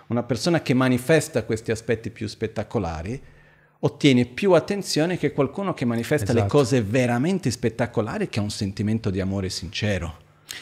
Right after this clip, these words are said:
Speaker 2: Esatto, è per
Speaker 1: Che
Speaker 2: quello che ti ho
Speaker 1: però
Speaker 2: chiesto.
Speaker 1: è quello che vogliamo sviluppare, quello che si deve condividere. Nella nostra tradizione, anche qualcuno che dovesse avere delle realizzazioni di questo genere,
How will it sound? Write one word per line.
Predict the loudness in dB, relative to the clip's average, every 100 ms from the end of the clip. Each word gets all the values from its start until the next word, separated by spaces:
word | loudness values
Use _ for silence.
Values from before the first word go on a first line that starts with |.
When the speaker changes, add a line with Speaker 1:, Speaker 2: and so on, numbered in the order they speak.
| -12
Speaker 2:
Esatto, | -4 2 2 2
è | 0
per | 2
Speaker 1:
Che |
Speaker 2:
quello | 4 6
che | 4
ti |
ho | 6
Speaker 1:
però | 8
Speaker 2:
chiesto. | 8 6
Speaker 1:
è | 10
quello | 12 12 8
che | 4
vogliamo | 4 4 4 2
sviluppare, | 2 0 2 0 2
quello | 6 8 8
che | 2
si | -4 -2
deve | -2 -2
condividere. | -4 -4 -2 -2 -4 -6 -8 0
Nella | 4 4
nostra | 4 2 0 -2
tradizione, | 0 0 -2 -4 -4 -6 -6 -10 -14 -10
anche | -4 -2 -2 -2 -2
qualcuno | 0 -2 -2 -4 -4
che | -2 -2
dovesse | 0 0 -2 -2 -2
avere | -2 -2 -2 0
delle | 0 -2 -2
realizzazioni | -2 -2 -4 -6 -6 -2 0
di | -2
questo | -4 -8 -8
genere, | -8 -6 -6 -8